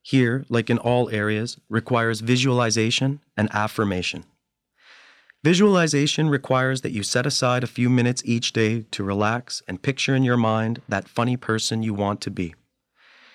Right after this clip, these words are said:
It requires that you picture yourself doing all the wonderful things you want to do. As you create that image, your other senses become involved, and by definition, you begin achieving your goal, even some say, before you start.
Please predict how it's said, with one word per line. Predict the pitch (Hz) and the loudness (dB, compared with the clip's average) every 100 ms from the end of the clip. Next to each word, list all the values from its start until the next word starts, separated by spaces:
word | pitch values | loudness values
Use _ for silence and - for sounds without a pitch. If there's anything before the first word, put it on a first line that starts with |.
| _ | _
It | - 139 | -2 0
requires | 135 - 147 165 165 | 0 2 2 2 2
that | 147 | 0
you | 143 | 0
picture | 135 160 - 156 | 0 -2 0 0
yourself | 151 139 - 139 135 | 2 0 2 0 0
doing | - 123 127 | 0 0 2
all | 120 117 | 2 0
the | 127 | 2
wonderful | 113 123 127 123 127 | 2 2 2 0 -2
things | - 120 120 | 2 2 2
you | 120 | 2
want | 113 110 - | 2 0 -2
to | |
do. | 107 101 85 _ _ _ _ _ _ _ _ | -2 -2 -4 _ _ _ _ _ _ _ _
As | 117 117 | -2 0
you | 127 | 0
create | 123 127 127 143 | 0 2 2 2
that | 139 127 - | 0 -2 0
image, | 127 139 143 - | 0 2 -2 -2
your | 104 - | -2 0
other | 117 123 | 0 0
senses | - 120 123 131 | 0 0 0 -4
become | 123 120 123 120 | -4 -4 0 0
involved, | 117 113 117 120 - | 0 0 0 -4 -4
and | 104 | -2
by | 104 101 | -2 -2
definition, | 107 113 110 120 160 - 92 110 - - | -2 -2 0 2 0 -2 -6 -8 -14 -2
you | 107 | -2
begin | 110 104 117 117 | 0 0 0 0
achieving | - - 120 123 | -2 -2 0 0
your | 123 | 0
goal, | 113 113 92 90 _ _ _ - | 0 -2 -2 -8 _ _ _ -2
even | 165 135 | 2 2
some | 101 104 98 | 2 0 0
say, | - 98 98 107 _ _ | -2 -2 -2 -8 _ _
before | 110 - 104 | -4 -2 -2
you | 104 | -2
start. | 101 - 95 90 | -2 -4 -4 -6